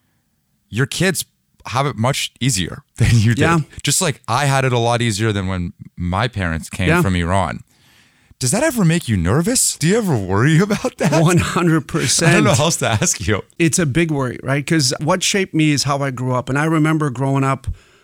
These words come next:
Speaker 2: with a lot of love, core principles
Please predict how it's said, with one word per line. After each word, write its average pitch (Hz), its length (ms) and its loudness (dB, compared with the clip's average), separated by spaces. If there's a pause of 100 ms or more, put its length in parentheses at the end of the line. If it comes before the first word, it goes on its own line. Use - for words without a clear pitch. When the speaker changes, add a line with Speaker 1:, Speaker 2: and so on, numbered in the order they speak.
Speaker 2:
with 120 140 -4
a 135 60 -2
lot 143 200 0
of 123 200 -2
love, 135 440 -4 (100)
core 151 260 -2
principles 139 880 -2